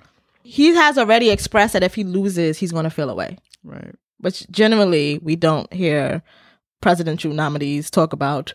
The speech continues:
Speaker 1: what they're gonna be like if they lose.
Speaker 2: Mm-hmm.
Speaker 1: So it has led people to believe that maybe he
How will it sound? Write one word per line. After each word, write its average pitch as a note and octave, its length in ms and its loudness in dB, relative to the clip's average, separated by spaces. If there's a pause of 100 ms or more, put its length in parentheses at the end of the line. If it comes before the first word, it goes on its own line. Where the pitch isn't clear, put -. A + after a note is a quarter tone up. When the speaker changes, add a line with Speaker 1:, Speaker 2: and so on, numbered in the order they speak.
(320)
Speaker 1:
what E3 260 -2 (160)
they're E3+ 160 2
gonna D#3+ 240 2
be F3 200 -2
like D3 400 -4 (300)
if - 120 -6
they D3+ 140 0
lose. - 420 -4
Speaker 2:
Mm-hmm. E3+ 540 -6 (140)
Speaker 1:
So G3 260 2
it F#3 140 4
has F#3 280 2
led F3 240 4
people F3+ 260 -8
to E3+ 120 -10
believe D3+ 420 -8
that C#3 160 -8
maybe F3 300 -8
he G#3+ 260 -10